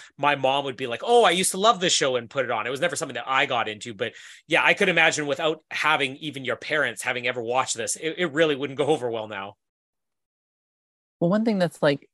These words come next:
Speaker 2: I watched The Golden Girls, all of it, and they mentioned there's a lot of references in that, but
Speaker 1: Yeah.
Speaker 2: at least they, like, verbalize some of it,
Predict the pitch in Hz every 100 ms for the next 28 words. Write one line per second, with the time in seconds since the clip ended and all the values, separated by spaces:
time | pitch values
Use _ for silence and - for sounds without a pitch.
0 | - 151 160 156 - 117 131 151 - -
1 | 127 131 131 - - - _ _ _ _
2 | - 165 160 147 139 147 147 139 127 123
3 | 127 - 131 131 - 139 135 135 127 131
4 | 120 - _ _ _ - 190 208 214 -
5 | 160 156 139 - _ _ _ _ 160 143
6 | 135 135 180 143 143 160 160 165 175 196
7 | 190 202 233